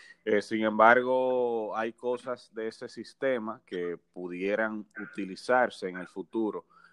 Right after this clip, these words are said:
pero eso no es viable en el largo plazo. Yo creo que la presencialidad, eh, deberá volver cuando ya todo, eh, todo se calme un poquito más. Em, en República Dominicana, Gilberto,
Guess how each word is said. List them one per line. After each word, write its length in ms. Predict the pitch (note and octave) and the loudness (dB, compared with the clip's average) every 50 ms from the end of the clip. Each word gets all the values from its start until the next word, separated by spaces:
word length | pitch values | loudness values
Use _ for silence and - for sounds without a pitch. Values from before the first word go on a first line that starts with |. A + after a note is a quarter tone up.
| _ _ _ | _ _ _
pero 180 | A2 G#2+ G#2 G#2 | 0 2 2 0
eso 160 | - - B2 | -2 -4 -2
no 160 | A#2 A#2+ A#2+ | 2 2 2
es 100 | A#2 A2+ | 0 0
viable 600 | G2+ G#2+ G#2+ A2 A2 G#2+ G#2+ G2 F#2+ G2 G2 F#2+ - - | -2 2 4 6 6 6 4 4 0 -4 -6 -6 -6 -10
en 140 | G2 F#2+ | -12 -12
el 100 | F#2 F#2 | -10 -8
largo 280 | F#2 F#2 F#2+ F#2+ F#2 F2+ | -8 -6 -6 -6 -8 -10
plazo. 460 | - - E2 D2+ - - - - E2+ | -10 -10 -12 -12 -12 -14 -18 -16 -14
Yo 140 | E2 D#2+ D#2 | -12 -12 -8
creo 180 | - F#2+ F#2+ - | -4 -4 -4 -2
que 140 | - F#2+ | -2 -2
la 120 | F#2 F2+ F2+ | 0 0 -2
presencialidad, 1120 | - - F#2 F2+ - - F2+ E2+ - - F2+ E2+ E2+ E2+ E2 E2 F2 F2+ F#2 F#2+ F2+ F2+ - _ _ _ - _ - - | -2 -4 -6 -6 -6 -8 -12 -12 -8 -6 -6 -6 -4 -4 -2 0 2 4 4 2 2 -2 -6 _ _ _ -20 _ -20 -8
eh, 200 | - F2+ F#2 F#2 | -4 -2 -2 0
deberá 460 | F2 F#2 F2+ F2+ F#2 F#2 F2+ F#2+ G2 | 0 0 -2 0 -2 -2 0 0 0
volver 460 | G2+ G2 G2 F#2+ F2+ E2+ F2+ F2+ F#2 E2+ | 0 2 0 0 0 -2 -4 -4 -4 -4
cuando 260 | E2+ E2+ D#2+ D#2+ D#2+ | -6 -10 -10 -10 -10
ya 540 | D#2 D#2+ E2+ E2+ F2 F2 E2 D#2 - - - _ _ | -4 -2 0 2 2 2 0 0 -4 -10 -18 _ _
todo, 600 | _ F#2+ F2 F2+ F2+ E2+ F2 E2+ E2+ D#2+ - - - _ _ _ _ _ _ _ | _ -4 -2 -2 -2 -2 -2 -4 -4 -6 -8 -10 -16 _ _ _ _ _ _ _
eh, 460 | - E2 E2 D#2+ D2 - - - - - - - - - | -8 -6 -6 -6 -6 -8 -10 -12 -12 -14 -20 -20 -2 4
todo 200 | G#2+ G2 G#2+ G#2 | 6 6 6 6
se 140 | - - G2 | 2 -2 -4
calme 360 | - - F#2+ F#2 F#2 F2+ F2+ | 4 8 8 8 8 6 0
un 80 | F2 F2 | -6 -8
poquito 420 | - E2+ - - F2 - F2 E2+ | -10 -12 -12 -12 -12 -10 -10 -12
más. 400 | E2 - - - - - - - _ _ _ _ - - - - - - - - _ | -10 -12 -14 -14 -14 -16 -16 -18 _ _ _ _ -20 -20 -20 -20 -20 -20 -20 -18 _
Em, 640 | - A2 G#2+ A2 A2+ A2 G#2 G2+ G2 G2 F#2 F2 E2+ - _ _ _ _ _ _ _ | 4 6 8 8 8 6 4 0 -4 -6 -8 -10 -12 -16 _ _ _ _ _ _ _
en 180 | A#2+ B2+ C#3+ | 0 2 2
República 440 | C#3 C3 - C3+ D3+ E3 F3 F3 F3+ | 2 0 0 0 -2 -2 2 2 2
Dominicana, 720 | F3+ F3+ E3+ E3+ E3 D#3 C3+ - C3+ B2 A2 G#2+ G#2 G2+ | 2 2 -2 -6 -10 -10 -4 0 2 2 2 0 -4 -8
Gilberto, 600 | G#2+ G#2+ G#2+ G2 F#2+ F2+ F2 - - _ - F#2+ | -8 -10 -10 -6 -6 -6 -8 -8 -12 _ -20 -20